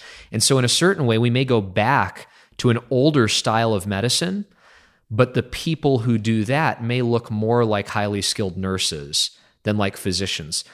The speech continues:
So I believe that what you'll see is globally a lot more technology involved in the deployment of medicine and a shift in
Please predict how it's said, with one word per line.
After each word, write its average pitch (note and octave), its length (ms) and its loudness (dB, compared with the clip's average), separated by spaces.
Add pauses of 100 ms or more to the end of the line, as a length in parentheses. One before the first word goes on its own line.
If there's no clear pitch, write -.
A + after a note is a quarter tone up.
(140)
So - 160 -2
I C#3+ 60 4
believe D3+ 320 4
that D#3+ 100 4
what B2+ 180 2
you'll A2+ 120 0
see G#2+ 360 0
is G#2+ 340 -2
globally G#2+ 840 2 (520)
a G#2+ 60 4
lot A#2 340 4
more D#3 160 4
technology G#2+ 800 -2
involved A2 420 0
in G#2+ 140 -2
the G2 80 -4
deployment G#2 640 -4
of B2 100 -6
medicine D#3 560 -4 (640)
and A#2+ 320 2
a A2+ 80 0
shift - 680 0
in A#2 420 -2